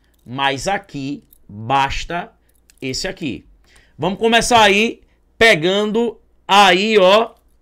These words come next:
a questão de número quatro.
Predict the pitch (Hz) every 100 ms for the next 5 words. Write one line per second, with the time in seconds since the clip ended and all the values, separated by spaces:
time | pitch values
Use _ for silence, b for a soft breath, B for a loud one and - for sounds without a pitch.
0 | _ _ _ _ _ _ - _ _ _
1 | _ _ _ 156 180 214 208 - 208 233
2 | 233 147 101 _ _ _ _ _ _ _
3 | _ _ _ _ _ _ _ _ _ _
4 | _ _ _ _ _ _ _ _ _ _
5 | _ _ _ _ _ _ _ 120 127 226
6 | 202 220 247 254 254 262 262 - _ _
7 | _ _ _ _ - 202 214 - - 104
8 | 85